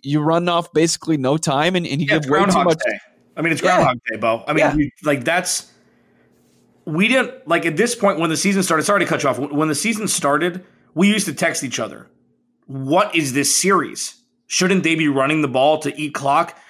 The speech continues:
Speaker 2: Now we don't even bother anymore. It's like, well, this was gonna happen at some point, and unfortunately, it's happening with four minutes left when you could legitimately run the clock out if you, if you call the right plays.
Speaker 1: There's gonna have to be a big kind of change,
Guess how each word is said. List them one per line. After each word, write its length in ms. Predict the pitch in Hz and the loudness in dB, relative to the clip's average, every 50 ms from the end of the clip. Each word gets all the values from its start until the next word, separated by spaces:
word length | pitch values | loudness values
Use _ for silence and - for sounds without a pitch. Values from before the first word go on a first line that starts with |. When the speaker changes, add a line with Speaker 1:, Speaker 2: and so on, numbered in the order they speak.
| - - | -8 -2
Speaker 2:
Now 120 | 143 185 | 0 2
we 60 | 202 | 2
don't 140 | 190 180 175 | 4 4 2
even 160 | 170 160 143 | 2 0 0
bother 300 | 120 135 143 151 143 135 | 0 0 2 2 2 0
anymore. 280 | 131 127 123 123 120 120 | 0 -2 -4 -4 -4 -4
It's 100 | 120 - | -4 -6
like, 100 | 131 120 | -8 -4
well, 320 | 135 156 170 170 170 - - | 0 0 0 0 -2 -8 -10
this 140 | 160 156 170 | -8 -6 -4
was 100 | 185 180 | -4 -2
gonna 140 | 190 196 175 | -2 -2 -2
happen 260 | 175 190 190 185 165 | 0 -2 -2 -2 -4
at 100 | 147 - | -4 -2
some 220 | - 196 220 214 | 0 0 0 -2
point, 280 | 156 135 131 131 135 - - _ _ _ _ _ _ _ _ _ _ _ _ | -2 -2 -2 -2 -2 -6 -10 _ _ _ _ _ _ _ _ _ _ _ _
and 120 | - 156 151 | -2 -2 0
unfortunately, 540 | 151 147 - - 196 196 190 - 165 156 151 | 0 -2 0 0 0 2 0 -2 -4 -4 -4
it's 120 | 139 - | -4 -2
happening 320 | 160 151 147 147 147 147 | -4 -4 -2 -2 -4 -4
with 120 | 143 139 139 | -4 -4 -6
four 200 | - 165 160 156 | -2 0 0 0
minutes 260 | 165 180 185 180 - | 2 0 -2 0 0
left 220 | 143 135 131 - | -2 -2 -2 -4
when 240 | 135 135 135 135 135 127 - - _ _ _ | -4 -4 -2 -2 -4 -6 -10 -16 _ _ _
you 120 | - 190 196 | -2 0 0
could 160 | 330 - 156 | 0 -2 0
legitimately 760 | 160 175 175 147 127 110 131 185 180 202 202 196 190 190 190 | 0 0 0 0 0 0 2 2 2 2 0 -2 0 0 2
run 220 | 165 160 165 156 | 2 2 2 2
the 80 | 156 151 | 0 -2
clock 320 | - 151 151 147 147 143 | 0 0 2 2 2 2
out 160 | 135 123 123 | 0 0 0
if 140 | 131 110 120 | -2 -4 -6
you, 80 | 143 143 | -6 -6
if 140 | 123 139 131 | -6 -8 -10
you 100 | 139 131 | -10 -6
call 160 | - 143 135 | -2 -2 -2
the 80 | 131 123 | -2 -2
right 180 | 120 117 113 | -4 -6 -6
plays. 380 | - - 117 - - - - - _ _ _ _ _ _ _ _ | -8 -12 -14 -14 -14 -16 -18 -20 _ _ _ _ _ _ _ _
Speaker 1:
There's 200 | 135 143 160 151 | 0 0 0 2
gonna 160 | - 196 190 | 2 2 2
have 240 | 190 196 196 196 - | 2 2 0 0 0
to 100 | - 185 | -2 0
be 160 | 175 185 180 | 2 4 4
a 80 | 165 151 | 4 2
big 720 | 139 127 143 151 165 175 175 170 160 151 - - _ - | 2 0 2 4 4 4 2 2 -2 -8 -14 -20 _ -6
kind 220 | - 185 165 156 | -2 -2 0 0
of 80 | 151 139 | -2 -2
change, 500 | - - 165 156 151 139 127 127 139 - | 0 0 0 0 0 0 -2 -4 -4 -6